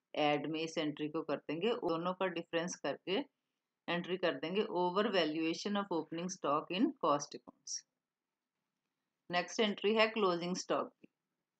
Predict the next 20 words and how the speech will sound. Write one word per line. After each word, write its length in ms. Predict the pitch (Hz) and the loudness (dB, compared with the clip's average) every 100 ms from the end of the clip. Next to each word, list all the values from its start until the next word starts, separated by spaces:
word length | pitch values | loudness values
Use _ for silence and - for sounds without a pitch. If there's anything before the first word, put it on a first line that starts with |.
| _ _ _ _ - | _ _ _ _ 2
Closing 380 | 196 196 220 | 4 4 4
stock 480 | 254 - 202 196 202 | 0 8 10 10 6
credit 760 | 240 - _ _ 185 165 185 190 | -4 -6 _ _ 4 6 2 4
side 260 | 202 190 | 4 4
में 100 | 196 | 2
लिखा 240 | 185 185 185 | -2 2 2
जाता 280 | 175 - | 2 0
है, 240 | 185 185 185 _ _ _ - | 0 0 -4 _ _ _ -10
तो 80 | 180 | -2
credit 420 | 190 175 175 202 | 4 4 4 2
साइड 280 | 208 185 180 | 6 6 4
में 120 | 202 | 0
financial 560 | 208 170 175 180 196 | 0 0 -2 6 8
account 280 | 190 175 165 180 | 8 4 0 -2
में 120 | 208 | 0
cost 360 | 165 165 170 | 4 4 4
account 300 | 180 170 175 | -2 -2 -2
से 180 | 180 196 | 2 2
ज्यादा 340 | 196 175 147 156 | 4 4 4 2
amount 340 | 156 151 156 | 2 -2 0